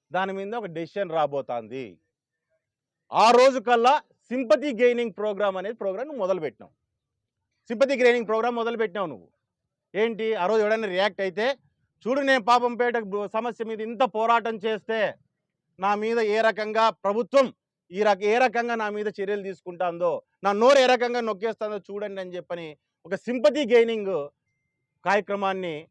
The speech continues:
నువ్వు గాని నీ చుట్టూ ఉన్న నాయకులు గాని మొదలుపెట్టారు. దయచేసి దాన్ని ఆపుకోండి, దయచేసి ప్రజల్ని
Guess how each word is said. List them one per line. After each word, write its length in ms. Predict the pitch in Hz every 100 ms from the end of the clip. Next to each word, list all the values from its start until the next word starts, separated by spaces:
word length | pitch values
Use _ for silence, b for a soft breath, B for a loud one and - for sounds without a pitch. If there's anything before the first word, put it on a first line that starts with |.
| _ 143
నువ్వు 180 | 170
గాని 280 | 185 190 175 170
నీ 60 | 160
చుట్టూ 220 | 156 - 180 165
ఉన్న 340 | 160 143 135 _ _ _
నాయకులు 280 | 139 151 156
గాని 120 | 156 151 127
మొదలుపెట్టారు. 760 | 135 139 131 120 120 113 104 _ _ _ _ _ _ -
దయచేసి 340 | 151 156 180
దాన్ని 180 | 147 139
ఆపుకోండి, 600 | 123 147 - 147 135 123 101 85 _ _ _ -
దయచేసి 340 | 147 175 208 156
ప్రజల్ని 360 | 147 165 214